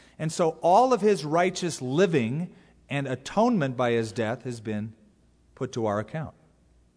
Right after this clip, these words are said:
That's what we've been discussing a little bit, uh, last week.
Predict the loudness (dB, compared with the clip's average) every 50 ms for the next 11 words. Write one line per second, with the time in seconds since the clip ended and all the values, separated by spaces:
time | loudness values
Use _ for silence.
0 | _ _ -6 -6 -4 -4 -4 -4 -4 -4 -4 -4 -6 -6 -6 -8 -6 -4 -4 -4
1 | -4 -6 -6 -6 -4 -4 -6 -6 -6 -6 -6 -8 -10 -16 -20 -20 -20 _ _ _
2 | _ _ _ -16 -14 -10 -8 -4 -4 -2 -4 -4 -6 -8 -8 -8 -8 -8 -10